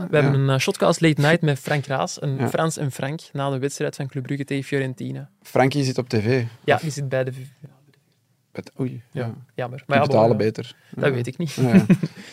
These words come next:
Speaker 2: Eh, nee, ja, dus ja, ik zal er zijn, donderdag.
Speaker 1: Fijn.
Speaker 2: Eh, ik kijk ook uit naar de, naar de halve finale in de Champions League, maar dat is misschien minder relevant voor
Speaker 1: De,
Speaker 2: het
Speaker 1: om
Speaker 2: nieuwsblad.
Speaker 1: naar dingen uit te
Speaker 2: Ja,
Speaker 1: kijken.
Speaker 2: ja.
Speaker 1: Nee, nee, we gaan er ook over berichten,
Speaker 2: Het is
Speaker 1: hè.
Speaker 2: morgen Bayern, Bayern Real, daar kijk ik toch wel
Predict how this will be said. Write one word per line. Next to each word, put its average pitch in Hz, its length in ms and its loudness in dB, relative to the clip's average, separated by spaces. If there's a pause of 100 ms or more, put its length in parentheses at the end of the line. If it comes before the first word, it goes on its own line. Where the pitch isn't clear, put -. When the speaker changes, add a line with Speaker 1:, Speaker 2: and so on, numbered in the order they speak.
(680)
Speaker 2:
Eh, - 80 6
nee, 143 140 10
ja, 147 160 10
dus 143 160 0
ja, 120 120 2
ik 135 100 -2
zal 123 140 2
er 110 80 -2
zijn, 107 340 -4
donderdag. 123 440 -4 (260)
Speaker 1:
Fijn. - 260 -10
Speaker 2:
Eh, - 60 -8 (120)
ik 127 100 -8
kijk 123 180 6
ook 135 120 4
uit 139 100 6
naar 127 120 2
de, 98 220 4
naar 104 140 -4
de - 60 -4
halve 110 220 0
finale 113 280 -4
in 110 60 -2
de - 100 -8
Champions 127 380 -6
League, - 300 -8
maar 117 120 -8
dat 110 100 -8
is - 60 -16
misschien 113 260 -8
minder 107 220 -6
relevant 107 460 -8
voor 113 260 -12 (800)
Speaker 1:
De, 156 120 -12
Speaker 2:
het 139 160 -8
Speaker 1:
om 147 60 -6
Speaker 2:
nieuwsblad. 120 300 0
Speaker 1:
naar 131 120 -4
dingen 131 240 -2
uit 117 100 -4
te 107 60 -2
Speaker 2:
Ja, 110 60 -2
Speaker 1:
kijken. 135 200 -4
Speaker 2:
ja. 165 60 4
Speaker 1:
Nee, 190 120 4
nee, 190 100 6
we 139 60 4
gaan 127 80 2
er 123 60 -2
ook - 120 -4
over 139 180 -2
berichten, 135 260 0
Speaker 2:
Het 120 100 -4
is 113 80 2
Speaker 1:
hè. 110 60 6
Speaker 2:
morgen 117 200 4
Bayern, 98 540 0
Bayern 110 320 -2
Real, 104 380 -6
daar - 100 -20
kijk 120 160 -12
ik - 80 -14
toch 120 140 -12
wel - 300 -8